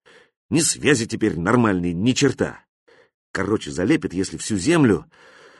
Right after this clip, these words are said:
ой, тогда вообще никакой жизни не останется».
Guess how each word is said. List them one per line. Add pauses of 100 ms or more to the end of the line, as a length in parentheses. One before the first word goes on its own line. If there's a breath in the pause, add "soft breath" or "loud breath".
(200 soft breath)
ой,
тогда
вообще
никакой
жизни
не
останется».